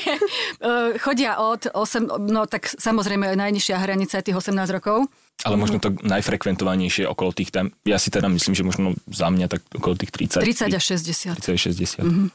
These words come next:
Speaker 2: Sú ešte nejakým spôsobom mýty o tantre, že ju je možné ju praktizovať kdekoľvek? Je to pravda? Dá sa praktizovať kdekoľvek?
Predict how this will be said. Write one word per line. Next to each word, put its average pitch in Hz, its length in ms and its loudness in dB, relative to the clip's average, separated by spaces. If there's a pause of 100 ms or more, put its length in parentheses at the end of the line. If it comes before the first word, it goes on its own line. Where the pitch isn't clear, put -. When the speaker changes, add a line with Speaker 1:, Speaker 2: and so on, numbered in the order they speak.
(240)
Speaker 2:
Sú - 180 0
ešte 160 380 0
nejakým 101 420 0
spôsobom 123 420 2 (240)
mýty 95 380 0
o 113 80 0
tantre, 87 240 0
že 110 160 0
ju 95 160 2
je 101 180 -2
možné 107 380 2
ju 95 80 0
praktizovať 92 500 -2
kdekoľvek? 85 640 -2
Je - 120 -2
to 165 100 0
pravda? 104 400 0
Dá 101 160 -2
sa 127 160 0
praktizovať 120 500 0
kdekoľvek? 117 480 0